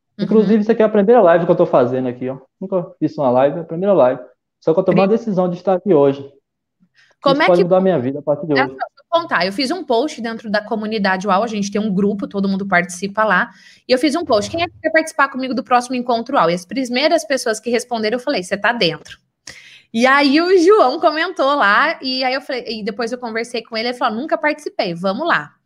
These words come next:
Speaker 1: João, qual que é seu medo? Fala pra mim.
Speaker 2: Medo do que as pessoas pensam de mim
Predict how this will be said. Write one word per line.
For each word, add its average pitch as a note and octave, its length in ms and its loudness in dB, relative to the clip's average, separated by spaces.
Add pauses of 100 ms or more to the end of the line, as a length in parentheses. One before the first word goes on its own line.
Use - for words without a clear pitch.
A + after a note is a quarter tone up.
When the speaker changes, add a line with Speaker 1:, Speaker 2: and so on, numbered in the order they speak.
(640)
Speaker 1:
João, A#3 600 2
qual F4 180 2
que G#4+ 80 -8
é - 20 -4
seu D#4 220 2
medo? F3+ 260 -2
Fala B3 280 -2
pra A3 160 -4
mim. D#3 280 -8 (1900)
Speaker 2:
Medo F3+ 280 2
do F#3+ 120 -4
que - 80 2
as F3+ 160 4
pessoas E3 380 2
pensam E3 340 -4
de F3+ 160 -2
mim A3+ 500 -2